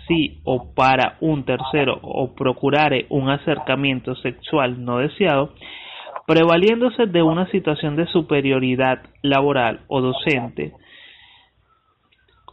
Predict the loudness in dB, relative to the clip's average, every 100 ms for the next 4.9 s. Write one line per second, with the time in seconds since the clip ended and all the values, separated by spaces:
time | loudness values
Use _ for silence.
0 | _ _ -16 0 2 2 0 0 -2 -4
1 | 0 2 4 2 0 0 0 -2 0 0
2 | 0 -6 0 2 4 4 2 2 0 -2
3 | -6 0 2 2 0 0 2 2 2 -2
4 | -2 -2 0 -2 -2 -2 -2 -2